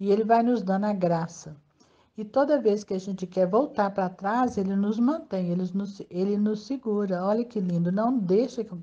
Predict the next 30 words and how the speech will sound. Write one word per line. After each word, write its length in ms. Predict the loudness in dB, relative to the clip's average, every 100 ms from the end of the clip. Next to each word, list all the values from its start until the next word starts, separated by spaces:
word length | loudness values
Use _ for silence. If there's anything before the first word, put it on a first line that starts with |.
| -10
que 80 | -4
a 80 | -4
gente 300 | -4 -6 -8
saia 560 | -12 -8 -8 -8 -12 _ _ _ _
da 80 | -6
divina 400 | -6 -6 -6 -4
vontade. 640 | -6 -8 -6 -8 -8 -14 -20 -20 _ _ _ _ _ _ _
Então, 520 | -4 -4 0 2 2 2
pra 120 | -2
um 100 | -4
filho 380 | -6 -2 0 0
da 120 | 0
divina 360 | -2 -2 0
vontade 640 | 0 -2 -2 -6 -8 -10 -18 _ _ _ _
sair 640 | _ 0 2 4 4 4
da 140 | 4 2
divina 360 | -2 -6 -6
vontade, 520 | -6 -6 -4 -2 0
ele 80 | -2
tem 160 | -4 -4
que 60 |
fazer 200 | -2 0
um 100 | 0
esforço 560 | 0 -2 -4 -2 -2 -4
muito 240 | -4 -4
grande 360 | -2 2 2 0
pra 140 | -6
ele 80 | -6
conseguir 400 | -6 -8 -6 -8
sair. 460 | -8 -6 -4 -6